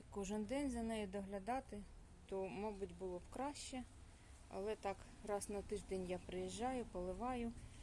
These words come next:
Е, дуже спекотно, температура до тридцяти п'яти, тридцяти семи.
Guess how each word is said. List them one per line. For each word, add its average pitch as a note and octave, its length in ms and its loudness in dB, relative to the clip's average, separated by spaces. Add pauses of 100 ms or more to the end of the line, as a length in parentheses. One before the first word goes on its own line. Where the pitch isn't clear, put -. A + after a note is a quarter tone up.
(380)
Е, F3+ 240 4
дуже E3+ 400 -2
спекотно, A#3+ 1400 0
температура F#3+ 720 -2
до F3 140 -2
тридцяти F3+ 520 -4
п'яти, F3+ 380 -2
тридцяти F3+ 520 -4
семи. A3+ 520 2